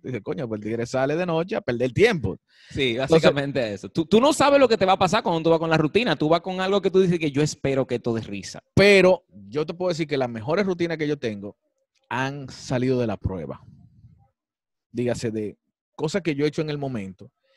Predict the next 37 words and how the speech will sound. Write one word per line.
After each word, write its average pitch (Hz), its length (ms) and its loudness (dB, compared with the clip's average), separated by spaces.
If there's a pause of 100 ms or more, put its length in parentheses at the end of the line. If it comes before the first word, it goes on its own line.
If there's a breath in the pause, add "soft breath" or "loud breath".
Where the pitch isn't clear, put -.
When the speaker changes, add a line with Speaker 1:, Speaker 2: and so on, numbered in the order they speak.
(320)
Speaker 1:
y 143 140 -8
la 127 100 -4
gente 180 300 -4
se 185 180 4
rió 156 320 6
de 120 160 4
eso, 113 260 -4
entonces 123 380 -8
tú 135 120 2
le 139 160 4
caes 147 300 0
arriba 131 560 2 (220)
a 117 160 0
ese 147 220 4
elemento 123 640 0 (640)
con 127 160 0
el 123 80 0
que 123 100 0
la 110 100 0
gente 117 300 -4
se 101 200 -8
rió. 87 340 -12 (180)
Speaker 2:
Sí, 113 300 -6
sí, 120 160 -14
claro, 107 400 -8
claro. 104 300 -4
De, 113 200 -2
de 117 120 -2
tratar 120 280 -2
de 139 60 0
estirar 120 420 -4
el 120 140 -2
chiste. 107 280 -10
Cuando 113 220 -6
tú 127 100 -4
Speaker 1:
Sí. 135 60 2
Speaker 2:
identificas 135 640 -4